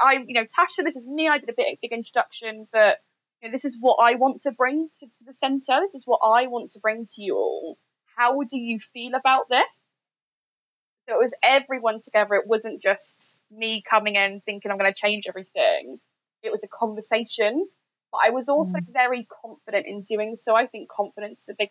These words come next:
Speaker 1: part of this as well. I had confidence from my previous role, from my previous centre, I had confidence in myself with that role. I knew I was good at it. I knew that I had good ideas.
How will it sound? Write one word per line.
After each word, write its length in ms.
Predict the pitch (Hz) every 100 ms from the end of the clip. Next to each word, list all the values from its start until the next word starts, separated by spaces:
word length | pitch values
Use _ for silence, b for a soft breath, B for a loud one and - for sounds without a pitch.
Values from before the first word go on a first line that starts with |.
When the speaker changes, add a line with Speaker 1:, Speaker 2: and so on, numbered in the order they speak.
| _
Speaker 1:
part 240 | 208 208 214
of 60 |
this 200 | 214 -
as 120 | 202
well. 460 | 214 202 202 220 320 - _ _ _ _ _ _
I 60 | 240
had 320 | 226 233 233
confidence 500 | - 233 220 214 208 -
from 100 | 208
my 80 |
previous 480 | 208 220 208 202 208
role, 160 | 214 202
from 60 | 208 208
my 60 | -
previous 340 | 214 208 208
centre, 640 | 208 208 202 196 120 104 - _ _ _ _ _ _ 226
I 140 | 220
had 240 | 233 277 277 -
confidence 480 | 269 247 247 - 240
in 80 |
myself 460 | 233 233 - 240 277 -
with 120 | 302
that 160 | 320 -
role. 240 | 302 359 370
I 60 |
knew 180 | 269 247
I 100 | 233
was 160 | 240 233
good 140 | 247
at 100 | 226
it. 260 | 233 233 - _ _ _
I 80 | 220
knew 220 | 240 240
that 120 | 226
I 80 | 220
had 200 | 220 214 -
good 100 | 214
ideas. 960 | 214 214 214 202 202 202 196 - -